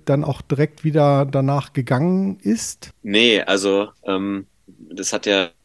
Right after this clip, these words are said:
Speaker 2: äh, alles früher angefangen. Ich bin zweitausendsiebzehn, glaub ich, wenn mich nicht ganz täusche, bin ich zu Micha als Co-Trainer nach Österreich,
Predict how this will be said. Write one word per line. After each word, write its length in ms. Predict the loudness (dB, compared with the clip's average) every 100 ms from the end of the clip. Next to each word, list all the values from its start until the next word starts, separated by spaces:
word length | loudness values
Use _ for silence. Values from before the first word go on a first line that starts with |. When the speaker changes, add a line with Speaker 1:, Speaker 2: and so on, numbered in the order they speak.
| _ _ _
Speaker 2:
äh, 60 | -8
alles 420 | -6 -2 -2 -4
früher 300 | -4 -2 0
angefangen. 480 | -2 -2 -4 -4 -8
Ich 180 | -14 -8
bin 140 | -8
zweitausendsiebzehn, 920 | -4 -4 -4 -6 -6 -8 -8 -8 -8 -2
glaub 200 | 0 0
ich, 80 | -2
wenn 80 |
mich 80 | -6
nicht 160 | -6 -6
ganz 200 | -8 -6
täusche, 460 | -4 -2 -2 -4 -6 -18 -20 -20 _ -6
bin 100 | -4
ich 220 | -4 -6
zu 240 | -8 -6
Micha 380 | -6 -4 -2 -2
als 200 | -2 -6
Co-Trainer 800 | -4 -4 -2 -2 0 0 -2 -4
nach 180 | -6 -6
Österreich, 640 | -4 -4 -2 -4 -4 -10